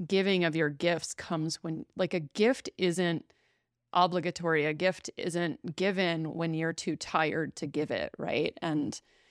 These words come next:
like, so I think in that way, like, when we are most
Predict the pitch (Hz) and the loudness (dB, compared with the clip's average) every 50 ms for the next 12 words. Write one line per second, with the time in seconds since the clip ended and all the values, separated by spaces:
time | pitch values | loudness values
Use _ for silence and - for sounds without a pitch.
0 | _ _ _ _ _ _ - 165 143 - - - - _ _ _ _ _ _ _ | _ _ _ _ _ _ -2 0 0 0 -2 -8 -18 _ _ _ _ _ _ _
1 | _ - - - 175 151 156 120 - 117 - - _ - 160 147 - 170 156 170 | _ -8 2 2 4 4 6 4 2 0 -4 -6 _ -6 -4 -2 -2 0 0 2
2 | 165 156 156 151 - - 160 156 143 139 131 104 - 156 - 175 170 170 170 170 | 0 2 0 0 0 2 2 4 4 4 2 2 0 -2 -2 0 0 2 2 2
3 | 160 156 156 156 156 156 160 156 156 156 160 - - - - - | 2 2 0 -2 -2 0 0 0 0 0 -2 -4 -8 -10 -10 -14